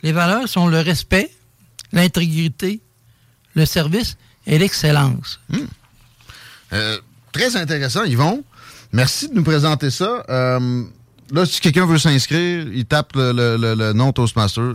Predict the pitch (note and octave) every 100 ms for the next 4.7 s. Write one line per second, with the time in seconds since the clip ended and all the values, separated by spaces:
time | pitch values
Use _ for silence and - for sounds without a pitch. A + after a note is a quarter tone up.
0 | - - G#2 A2 A#2+ - - - - -
1 | G2 B2+ B2+ C#3 C3+ C#3+ D#3 C#3+ E3 G3+
2 | G3+ E3 C3 A#2+ B2 A2 A2+ - C3+ B2+
3 | D#3 - D#3 D3+ C#3+ - F#3+ E3 C#3+ D3+
4 | - D3+ C#4 G3 E3 D#3+ D#3